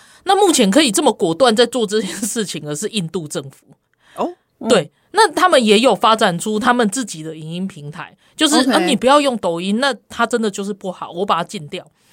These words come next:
Speaker 1: 问题是他们还有很多影音平台可以用。
Speaker 2: 嗯。嗯哼，嗯哼，
Speaker 1: 那在台湾的话，我们，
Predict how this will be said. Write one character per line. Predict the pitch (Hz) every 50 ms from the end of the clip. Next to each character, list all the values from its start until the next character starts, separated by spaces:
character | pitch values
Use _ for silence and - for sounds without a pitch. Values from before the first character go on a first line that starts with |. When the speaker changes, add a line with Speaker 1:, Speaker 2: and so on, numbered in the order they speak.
| _ _ -
Speaker 1:
问 | 370 311
题 | 269
是 | - 277 302
他 | 285 285
们 | 262 202
还 | 190
有 | 190 202
很 | 202 196 170
多 | 151 175 180 190
影 | 170 160
音 | 165 170
平 | 165 165 156
台 | 147 139
可 | 135 - 151
以 | 139 143 -
用。 | 156 135 -
Speaker 2:
嗯。 | 196 214
嗯 | 208
哼， | 214 202
嗯 | 170
哼， | 180 170
Speaker 1:
那 | 370 381
在 | - 196 180
台 | 156 156 208 208 214
湾 | 247 254 254 254 247
的 | 226 185 208
话， | 233 240 214 196 196
我 | 208 202
们， | 190 202 202